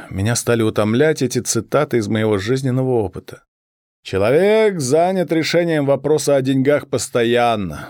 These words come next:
продолжал Энлиль Маратович. «Просто этот процесс принимает много разных неотчётливых форм. Может казаться, что человек лежит на пляже и ничего не делает, а на самом деле он прикидывает, сколько стоит яхта на горизонте и что надо сделать в жизни, чтобы купить такую же.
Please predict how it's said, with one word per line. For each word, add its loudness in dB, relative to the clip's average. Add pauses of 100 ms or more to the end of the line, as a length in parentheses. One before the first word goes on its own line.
продолжал -4
Энлиль -6
Маратович. -10 (100)
«Просто 2
этот 0
процесс -2
принимает -2
много 2
разных 0
неотчётливых 0
форм. 0 (680)
Может 2
казаться, 2
что -4
человек 2
лежит 0
на -2
пляже 0
и 0
ничего 0
не 0
делает, 0
а -8
на -4
самом 0
деле 2
он 0
прикидывает, 0
сколько 0
стоит 0
яхта 2
на -2
горизонте 0
и -2
что 0
надо 2
сделать 0
в -10
жизни, 2
чтобы 2
купить 2
такую 0
же. -14